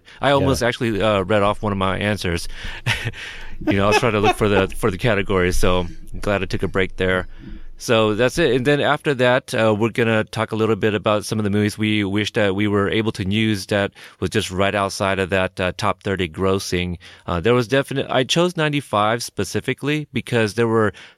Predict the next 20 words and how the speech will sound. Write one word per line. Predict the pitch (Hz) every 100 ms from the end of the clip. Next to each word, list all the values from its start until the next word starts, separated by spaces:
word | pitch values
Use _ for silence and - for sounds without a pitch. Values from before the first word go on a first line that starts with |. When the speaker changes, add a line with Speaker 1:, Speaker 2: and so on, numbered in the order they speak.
| -
Speaker 1:
two | 196
movies, | 190 151 131 101 90 87 -
uh, | 101 98
at | 80 98
least | 101 107 -
that | 104
I | 98
was, | 101 104
I | -
was | 101
hoping | 110 113 104
to | 98
use, | 110 104
and | 95 87
surprisingly, | - 123 151 113 95
they | 92
were | 101 101
outside | 98 95 - 95
the | 92
thirty. | - 104 110 87